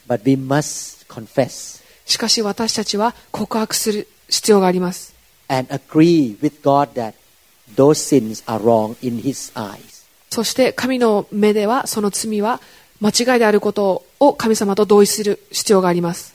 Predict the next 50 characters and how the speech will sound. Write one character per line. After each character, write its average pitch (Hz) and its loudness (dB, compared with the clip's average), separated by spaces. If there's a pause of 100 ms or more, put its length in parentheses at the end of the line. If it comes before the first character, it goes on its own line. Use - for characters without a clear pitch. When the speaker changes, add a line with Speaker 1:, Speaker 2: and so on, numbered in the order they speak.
(300)
Speaker 1:
The 160 4
third 208 2
thing 208 4 (260)
we 156 4
need 170 2
to 175 -4
do 143 0
in 139 -4
repentance 151 -4 (320)
Speaker 2:
第 262 2
三 233 -2
に 233 -4
悔 226 0
い 226 -2
改 226 -6
め 226 -2
で 233 2
し 226 0
な 220 0
け 214 2
れ 208 4
ば 196 2
な 190 2
ら 214 4
な 214 2
い - 0
こ 185 -4
と 175 2
は、 180 2 (600)
Speaker 1:
not 170 2
only 180 4
that 139 2
we 147 0
feel 147 -4
sorry, 180 2 (420)
Speaker 2:
私 226 -4
た 247 -4
ち 233 -2
は 233 0 (480)
嘆 220 2
き 240 -4
悲 240 -4
し 247 0
む 226 -6
だ 208 0
け - -4
で 214 4
は 185 0
な 196 -2
く、 - -10